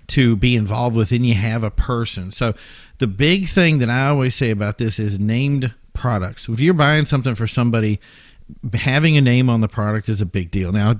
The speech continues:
I'll give you an example here. So I like my, this is my Rolls Royce, uh, beanie. I love this thing. I am,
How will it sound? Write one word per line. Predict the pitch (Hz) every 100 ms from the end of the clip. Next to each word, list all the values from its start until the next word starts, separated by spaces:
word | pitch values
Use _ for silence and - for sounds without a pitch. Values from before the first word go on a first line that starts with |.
| -
I'll | 120
give | 135 143
you |
an | 120
example | 107 110 104
here. | 104 95
So | 107
I | 107
like | 117 113
my, | 113 110 110 - - _ -
this | 101
is | 110 98
my | 107 101 104
Rolls | 101 107 117 98
Royce, | 120 110 120 - - - - _
uh, | 110 98 95
beanie. | 110 120 131 143 - _ _ _ _ _
I | 101 98
love | 107 123 104
this | 113 -
thing. | 131 127 151 175 - _ 113
I | 117
am, | 113 101 98